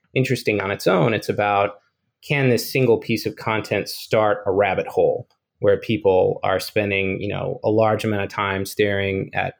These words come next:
a device and generating, you know, more ad impressions for a platform like Instagram or like YouTube? You know, there's things that are key indicators for, like, starting those rabbit holes.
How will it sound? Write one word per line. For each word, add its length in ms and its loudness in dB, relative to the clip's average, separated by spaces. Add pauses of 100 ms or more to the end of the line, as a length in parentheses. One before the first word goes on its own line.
(180)
a 80 -6
device 600 -4 (360)
and 160 0
generating, 680 0
you 60 -4
know, 120 -4
more 240 0
ad 180 0
impressions 580 -4
for 460 0 (340)
a 80 -6
platform 600 -2
like 180 -2
Instagram 680 -4
or 60 -4
like 260 0
YouTube? 480 -6 (480)
You 100 2
know, 100 4
there's 240 2 (240)
things 400 4
that 160 6
are 220 4 (260)
key 300 4
indicators 600 4
for, 160 4
like, 140 6
starting 440 2
those 180 2
rabbit 260 2
holes. 420 2